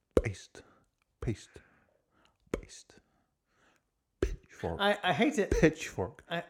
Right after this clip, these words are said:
Speaker 1: Paste.
Speaker 2: I
Speaker 1: No,
Speaker 2: hate
Speaker 1: okay.
Speaker 2: it more when you put a popping noise into it, but that's mostly 'cause it's Stuart.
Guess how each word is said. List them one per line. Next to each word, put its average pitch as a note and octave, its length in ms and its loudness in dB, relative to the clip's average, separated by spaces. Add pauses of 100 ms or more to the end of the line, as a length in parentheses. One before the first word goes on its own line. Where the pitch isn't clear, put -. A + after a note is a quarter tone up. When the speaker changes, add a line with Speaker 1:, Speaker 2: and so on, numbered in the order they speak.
(180)
Speaker 1:
Paste. A#2 380 4 (800)
Speaker 2:
I - 60 -4
Speaker 1:
No, D#3+ 60 0
Speaker 2:
hate F#3+ 160 2
Speaker 1:
okay. F#3+ 80 2
Speaker 2:
it F3+ 80 -4
more E3+ 280 4
when D3+ 140 2
you C#3+ 80 -2
put C#3+ 140 -2
a C3+ 40 -8
popping C#3 360 -4
noise A#2+ 220 -4
into A#2+ 160 -6
it, A#2+ 60 -4
but C3+ 60 0
that's D3 180 2
mostly D3 280 -2
'cause B2 180 -6
it's A2 120 -10
Stuart. A#2+ 380 -4